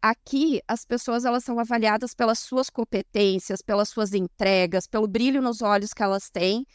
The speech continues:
e não pela sua questão de gênero, raça, cor, né? E esse fator, ele faz com que, ao trabalharmos na Eaton, a gente se sinta motivado, porque os desafios vêm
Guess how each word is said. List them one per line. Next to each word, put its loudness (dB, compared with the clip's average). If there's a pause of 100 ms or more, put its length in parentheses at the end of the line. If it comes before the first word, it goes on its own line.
(360)
e 4
não 2 (120)
pela 4
sua 0 (280)
questão -2
de -2
gênero, 0
raça, 0
cor, -2
né? -2 (460)
E 2
esse 2
fator, 0
ele 2
faz -2
com -4
que, -2 (140)
ao 0
trabalharmos -2
na 0
Eaton, -2
a 2
gente -2
se -6
sinta -2
motivado, 0 (300)
porque 0
os 0
desafios -2
vêm 2